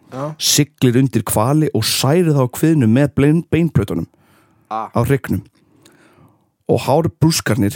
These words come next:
Speaker 2: sem eru
Speaker 1: Já.
Speaker 2: í honum
Speaker 1: Já.
Speaker 2: bera sýkingu í sárið og þegar hvalurinn drefst, étur rauðkembingurinn hræið.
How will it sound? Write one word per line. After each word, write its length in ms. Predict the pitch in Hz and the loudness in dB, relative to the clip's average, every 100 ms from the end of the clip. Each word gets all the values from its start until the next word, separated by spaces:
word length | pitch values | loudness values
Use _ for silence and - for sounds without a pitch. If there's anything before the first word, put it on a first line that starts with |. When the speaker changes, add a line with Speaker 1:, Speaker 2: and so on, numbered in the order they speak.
| - | -10
Speaker 2:
sem 260 | - - 120 | -12 -2 0
eru 300 | 127 160 139 - _ | 2 0 -4 -8 _
Speaker 1:
Já. 180 | - 123 | -14 -6
Speaker 2:
í 140 | 117 | 0
honum 240 | 107 110 127 _ | 0 0 -2 _
Speaker 1:
Já. 200 | - 123 | -12 -4
Speaker 2:
bera 240 | 113 131 123 | 0 0 0
sýkingu 560 | - 165 254 120 104 | 0 -2 -2 -4 -2
í 40 | 110 | 0
sárið 420 | 160 117 - - _ _ _ _ _ - | 0 -2 -6 -14 _ _ _ _ _ -6
og 60 | |
þegar 240 | 92 - - | -4 -2 -2
hvalurinn 340 | 123 147 127 | 0 0 0
drefst, 480 | - 156 - - - | 0 -2 -4 -10 -16
étur 600 | - 110 113 131 - 113 | -10 -2 0 0 0 -2
rauðkembingurinn 960 | 117 123 - 104 101 104 107 - 107 117 | 2 0 0 -4 0 -2 -2 -2 -4 -4
hræið. 580 | - 67 71 50 - | -4 -4 -4 -6 -8